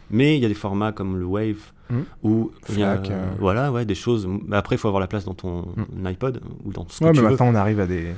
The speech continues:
Speaker 2: quand on fait du streaming, et cetera, avec des très bonnes bandes passantes,
Speaker 1: Exactement,
Speaker 2: et maintenant, on a
Speaker 1: et puis
Speaker 2: des
Speaker 1: on a
Speaker 2: gros
Speaker 1: de la
Speaker 2: P C.
Speaker 1: D S L de ouf maintenant, tu
Speaker 2: Ouais.
Speaker 1: vois, mais allez,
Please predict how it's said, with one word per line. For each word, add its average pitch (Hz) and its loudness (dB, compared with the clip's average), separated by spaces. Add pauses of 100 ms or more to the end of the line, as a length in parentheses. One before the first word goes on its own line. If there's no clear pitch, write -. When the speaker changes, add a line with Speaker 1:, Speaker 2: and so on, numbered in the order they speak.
(120)
Speaker 2:
quand 107 -4
on - -4
fait 110 -6
du 92 -10
streaming, 110 -4
et 95 -4
cetera, 98 -6
avec 104 -4
des 92 -6
très - -8
bonnes 98 -4
bandes 95 -2
passantes, 110 2
Speaker 1:
Exactement, 107 0
Speaker 2:
et 104 2
maintenant, 107 4
on 107 2
a 101 4
Speaker 1:
et - 4
puis 98 6
Speaker 2:
des - -
Speaker 1:
on - 6
a 98 6
Speaker 2:
gros 107 4
Speaker 1:
de 95 4
la 95 4
Speaker 2:
P 92 2
C. 95 2
Speaker 1:
D 87 0
S 107 2
L 107 4
de 131 4
ouf 156 2
maintenant, 107 -4
tu 101 -4
Speaker 2:
Ouais. 104 -2
Speaker 1:
vois, 135 -2
mais 98 0
allez, 101 0